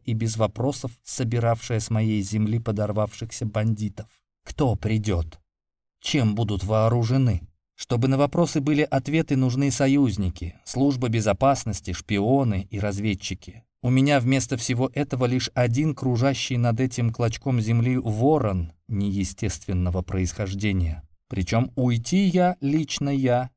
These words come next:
не имею права. Точнее, не имею права куда-либо деть отсюда Рейко, она заложница и находится на территории рода.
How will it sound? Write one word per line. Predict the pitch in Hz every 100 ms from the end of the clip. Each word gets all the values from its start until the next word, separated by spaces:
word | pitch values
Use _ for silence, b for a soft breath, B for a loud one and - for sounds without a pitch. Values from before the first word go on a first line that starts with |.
| _
не | 110 127 147
имею | - 120 107 101 104 104
права. | - 90 85 85 85 - _ _
Точнее, | - 101 - 120 117 120
не | 123 123
имею | 123 131 123
права | 117 127 123 120
куда-либо | 131 120 131 120 120 123
деть | 113 123 -
отсюда | 117 113 - 117 117
Рейко, | 120 120 117 - 127 87 -
она | 107 110 104
заложница | 107 117 147 139 139 - 143
и | -
находится | 107 101 - 135 123 117 120
на | 113
территории | 107 104 98 - 117 110 110
рода. | 110 113 101 90 80